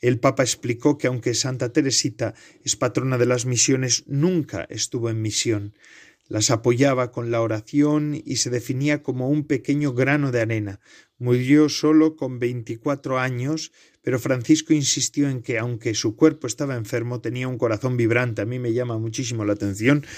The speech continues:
a mí personalmente, que el padre Coldo Alzola, ¿eh? Estoy hablando ahora, eh, que estos santos con veinticuatro años, con treinta y tres, San Simón, San Miguel de los Santos, pues son, ya han llegado a esas,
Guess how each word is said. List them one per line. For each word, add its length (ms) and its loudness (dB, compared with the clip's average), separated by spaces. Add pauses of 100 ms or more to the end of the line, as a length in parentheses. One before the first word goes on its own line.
(220)
a 80 -4
mí 160 4
personalmente, 680 0
que 80 2
el 260 -4
padre 280 0
Coldo 240 4
Alzola, 480 0
¿eh? 40 -2
Estoy 280 2
hablando 340 -4
ahora, 240 0 (460)
eh, 120 -8
que 380 2
estos 560 0
santos 400 2
con 200 -4
veinticuatro 760 0
años, 420 -4
con 480 -6
treinta 400 2
y 80 8
tres, 580 0
San 240 -2
Simón, 400 -4
San 560 0 (300)
Miguel 300 4
de 80 2
los 180 0
Santos, 480 -2 (280)
pues 280 -6 (160)
son, 480 0
ya 180 4
han 140 -2
llegado 360 0
a 40 2
esas, 400 0